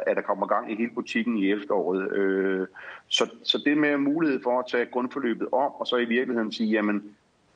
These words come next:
da jeg startede her, hvor der er gode praktikmuligheder, det er der ikke længere. Måske skulle jeg vælge en anden branche. Så det er G F to, men også de G F etter, det er ikke så mange, vi har i foråret af dem, at de får mulighed for det. Så kunne vi også rigtig godt tænke os, at der var mulighed for at forlænge nogle af vores G F to-elever individuelt. Og det behøver ikke at være...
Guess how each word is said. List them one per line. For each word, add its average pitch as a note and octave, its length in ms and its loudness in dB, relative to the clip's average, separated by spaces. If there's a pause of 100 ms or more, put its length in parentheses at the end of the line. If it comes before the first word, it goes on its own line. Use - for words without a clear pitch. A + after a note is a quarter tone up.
(140)
da A2+ 100 4
jeg A2 100 2
startede B2 360 0
her, B2 140 2
hvor G#2 100 -2
der G2+ 60 2
er G2 40 -2
gode A#2+ 220 -2
praktikmuligheder, A2 680 0
det A2 140 4
er A2 40 4
der A2 80 4
ikke A2+ 160 0
længere. G#2+ 260 2
Måske A2+ 280 0
skulle A2+ 200 -2
jeg F#2 40 -2
vælge G2+ 140 0
en G#2+ 80 -2
anden G2+ 140 -2
branche. F#2 360 -2
Så - 100 0
det G#2+ 180 -2
er A2+ 120 4
G G#2+ 40 -10
F - 40 -18
to, - 320 0
men A#2 100 2
også G#2+ 220 2
de - 60 -2
G A2 260 0
F - 40 0
etter, G#2+ 180 2
det A2+ 60 -2
er - 20 -4
ikke A2 140 -2
så A#2 60 -2
mange, A2+ 180 0
vi A2 60 -4
har G2+ 100 0
i A2 140 -8
foråret A#2 280 2
af F2+ 40 -8
dem, A2 180 2 (440)
at - 180 -4
de D3 140 2
får C#3 100 4
mulighed G2+ 400 2
for D2+ 140 0
det. - 120 -6 (500)
Så - 140 0
kunne C#3+ 100 2
vi C3 60 4
også D3 180 0
rigtig D#3 160 0
godt C#3+ 180 0
tænke C#3+ 300 0
os, - 200 -6
at A#2 60 -2
der A2+ 60 2
var G#2+ 140 2
mulighed B2 400 0
for A#2 300 0
at A#2+ 100 -2
forlænge A#2 340 -2
nogle B2 220 -2
af B2 60 -2
vores G#2+ 140 -2
G G#2+ 260 0
F - 20 -10
to-elever A2+ 480 2
individuelt. A#2 800 0
Og G#2+ 100 -2
det - 120 0
behøver B2+ 200 4
ikke D#3 140 2
at C#3+ 80 0
være... G2+ 480 2